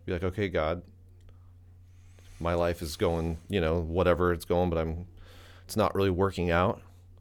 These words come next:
And, uh, you know, I've tried all the stuff that I can think to try, and it's not really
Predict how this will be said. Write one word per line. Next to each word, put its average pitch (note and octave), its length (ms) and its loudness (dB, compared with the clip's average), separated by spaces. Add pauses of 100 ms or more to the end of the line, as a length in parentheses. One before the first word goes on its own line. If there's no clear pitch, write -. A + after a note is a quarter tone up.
(800)
And, F2 360 0
uh, E2+ 460 -2 (320)
you F2 100 -2
know, F2 220 0 (160)
I've E2 180 -4
tried F#2 240 0
all F2 200 -4 (420)
the F2 80 -6
stuff - 480 -4
that D#2+ 80 -4
I D#2+ 80 -2
can D2+ 200 -10
think F2 240 -8
to - 80 -12
try, F#2 340 -6
and G2+ 300 -10
it's - 260 -16
not D#2 300 -8
really F2 300 -8